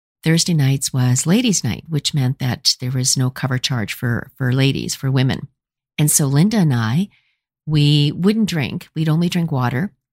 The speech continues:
and we'd get onto the dance floor. So whenever the band was playing, we were up on the dance floor and we were dancing. And we, we danced pretty much the whole night that we were there because we just loved dancing. And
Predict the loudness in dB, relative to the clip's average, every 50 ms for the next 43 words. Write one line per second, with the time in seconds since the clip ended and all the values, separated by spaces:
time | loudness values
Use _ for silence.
0 | _ _ _ 0 0 2 2 2 2 0 0 0 0 0 2 2 2 0 0 -2
1 | -4 -2 -2 0 0 2 0 0 -2 -4 -6 -6 -6 -4 -2 -2 0 0 2 0
2 | 0 0 0 2 2 4 4 4 2 2 0 0 -2 -2 -2 0 2 2 2 0
3 | -2 -4 -10 -18 -20 -20 _ _ _ _ _ -2 0 2 2 2 0 -2 -4 -2
4 | 0 0 0 0 2 2 0 0 0 -2 -2 -2 -2 0 0 -2 -2 -2 -2 0
5 | 2 2 2 2 2 0 0 0 0 2 2 2 2 0 0 0 -2 -2 -2 -6
6 | -8 _ _ _ _ _ _ _ _ _ _ _ 0 2 4 4 4 2 4 4
7 | 4 4 4 4 2 2 0 -2 -4 _ _ _ _ _ -6 -2 0 2 2 2
8 | 0 -2 -6 _ _ _ _ _ _ _ _ -2 0 0 0 0 -2 -4 -6 -6
9 | -4 -2 0 2 2 2 0 0 0 -2 -2 -2 -4 -4 -2 -2 0 0 0 -2
10 | -2 -4 -6 -6 -6 -4 -4 -4 -4 -4 -2 -2 -2 -4 -6 -10 _ _ _ _
11 | _ _ _ _ _ _ _ _ _ _ _ _ _ -16 -8 -6 -4 -2 0 0
12 | 0 0 0 -2 -2 -2 -2 -2 -2 -2 0 0 0 0 0 0 0 -2 -6 -10
13 | -12 _ -2 0 0 2 2 2 2 0 -2